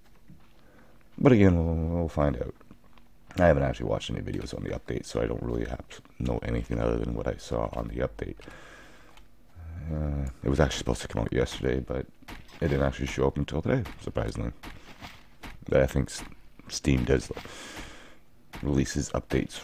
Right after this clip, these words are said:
regionally, so, like, Europe might get it first,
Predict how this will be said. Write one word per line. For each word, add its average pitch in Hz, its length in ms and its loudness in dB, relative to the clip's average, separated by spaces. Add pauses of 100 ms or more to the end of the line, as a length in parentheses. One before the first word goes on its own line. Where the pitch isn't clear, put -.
regionally, 73 640 4 (100)
so, 58 460 -2
like, 55 180 -4 (600)
Europe 62 360 0
might 62 220 -4
get - 120 -2
it - 120 -10
first, - 640 -6